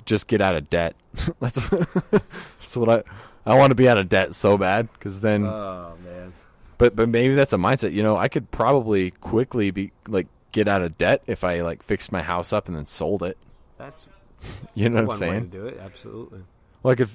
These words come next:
Speaker 1: fix my house up and sell it and probably pay my car, or at least my student loans or something off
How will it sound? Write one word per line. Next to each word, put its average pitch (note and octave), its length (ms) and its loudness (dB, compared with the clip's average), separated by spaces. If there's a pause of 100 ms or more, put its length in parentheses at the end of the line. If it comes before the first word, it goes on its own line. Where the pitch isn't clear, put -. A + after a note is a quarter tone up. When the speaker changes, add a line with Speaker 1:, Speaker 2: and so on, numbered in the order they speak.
(140)
Speaker 1:
fix - 340 0
my G2+ 120 2
house G#2 280 2
up B2+ 200 0
and F#2+ 120 -2
sell G#2+ 300 2
it C3+ 100 2
and F2 220 -6
probably G2+ 260 0
pay G#2+ 160 0
my F#2 140 0
car, G2 440 0
or G2+ 140 0
at - 80 -12
least G#2 260 -2
my F#2+ 80 -2
student F2+ 300 -6
loans G#2 280 -2
or A2 60 -12
something C3 380 -4
off C#3 340 -6